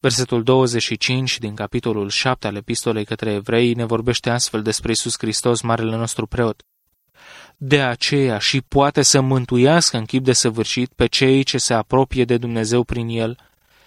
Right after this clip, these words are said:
pentru că trăiește pururea ca să mijlocească pentru ei.” Hristos poate să ne mântuiască, dragii mei. El are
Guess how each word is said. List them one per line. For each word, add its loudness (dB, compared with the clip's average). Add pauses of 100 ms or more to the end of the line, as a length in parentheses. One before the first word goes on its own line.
(180)
pentru 2
că 0
trăiește 4
pururea 2
ca 0
să -2
mijlocească 0
pentru -2
ei.” -2 (1160)
Hristos 2 (600)
poate 2
să -4
ne -6
mântuiască, -4
dragii -4
mei. -12 (840)
El 4
are 0